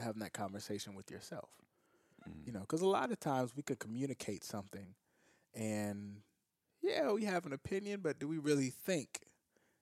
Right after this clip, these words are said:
Speaker 1: Is this, like, the s-, the, my core value, unmovable
Speaker 2: <laughs>
Speaker 1: opinion about this thing? 'Cause it may come off as that, right? Like, as you
Speaker 2: Absolutely.
Speaker 1: communicate it, someone may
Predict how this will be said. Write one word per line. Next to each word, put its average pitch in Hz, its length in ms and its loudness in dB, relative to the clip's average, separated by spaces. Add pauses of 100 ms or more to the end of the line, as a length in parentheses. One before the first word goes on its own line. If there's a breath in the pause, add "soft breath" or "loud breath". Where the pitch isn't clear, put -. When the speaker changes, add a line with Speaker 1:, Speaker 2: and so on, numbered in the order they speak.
(120)
Speaker 1:
Is 139 80 -10
this, - 180 -6
like, 151 200 -2
the 110 140 2
s-, - 280 -6 (300)
the, 110 80 -6
my 110 300 2
core 143 640 10 (160)
value, 131 680 6 (120)
unmovable 131 1040 2
Speaker 2:
<laughs> 120 120 -2
Speaker 1:
opinion 139 360 0
about 139 280 2
this 160 180 -4
thing? 175 380 -6 (600 soft breath)
'Cause 214 180 12
it 202 60 6
may 247 120 8
come 214 240 6
off 330 240 4
as 117 120 2
that, 87 180 -2
right? 175 260 10
Like, 147 220 8
as 175 180 12
you 170 40 4
Speaker 2:
Absolutely. 165 260 4
Speaker 1:
communicate 135 400 4
it, 120 100 0
someone 143 400 -2
may 127 240 2